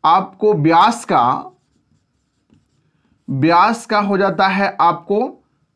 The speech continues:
पाँच से दस गुना, पाँच से दस गुना आपको होता है, पाँच से दस गुना होता है आपको लंबाई, ठीक है।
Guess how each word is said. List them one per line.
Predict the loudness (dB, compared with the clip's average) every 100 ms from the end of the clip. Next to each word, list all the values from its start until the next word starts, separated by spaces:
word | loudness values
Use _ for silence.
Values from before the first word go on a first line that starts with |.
| _ _ -2
पाँच | 0 0 -2
से | -6 -4 -2 0 0 -4 _ _ _ _ _ _ _ _ _ _ _ _ -10
दस | -8 -2 0 0 -2
गुना, | -2 0 2 0 -2 -8 _ _ _ _ _ _ _ _ _ _ _ _ -4
पाँच | 0 0 -2
से | -4 -4
दस | 0 -2 -2
गुना | -2 0
आपको | -2 0 -2 -2 -4 -4 -6 _ _ _ _ _ _ -6
होता | -4 -2 -2
है, | -2 -10 -6
पाँच | -2 -2
से | -2
दस | -2 -2 -2
गुना | -2 0
होता | -4 -4 -6
है | -6 -14 _ _ _ _ _ _ _ -4
आपको | -4 -2 0
लंबाई, | 0 0 0 0 -4
ठीक | -4 -4 -2
है। | -2